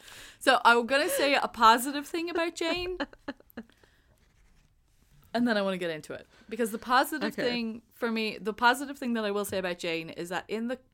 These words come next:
Speaker 1: original comics, the character Jane Foster is a nurse. And then, like, as they kind of moved through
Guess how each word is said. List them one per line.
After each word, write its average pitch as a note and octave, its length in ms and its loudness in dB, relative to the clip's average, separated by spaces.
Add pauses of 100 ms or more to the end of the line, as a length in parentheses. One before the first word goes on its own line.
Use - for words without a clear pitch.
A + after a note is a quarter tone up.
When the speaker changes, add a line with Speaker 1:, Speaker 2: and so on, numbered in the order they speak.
Speaker 1:
original G#3+ 500 -4
comics, G3 580 -6
the F3+ 120 -12
character F#3+ 600 -2
Jane F#3 260 -6
Foster F3+ 420 -6
is E3+ 180 -8
a E3+ 60 -8
nurse. - 580 -14 (1600)
And G3+ 160 -2
then, G3+ 180 -2
like, F#3 320 -4 (100)
as F#3+ 320 2
they F#3+ 160 -2
kind F#3 300 -4
of F3+ 160 -8
moved G3 360 -2
through F3+ 500 -4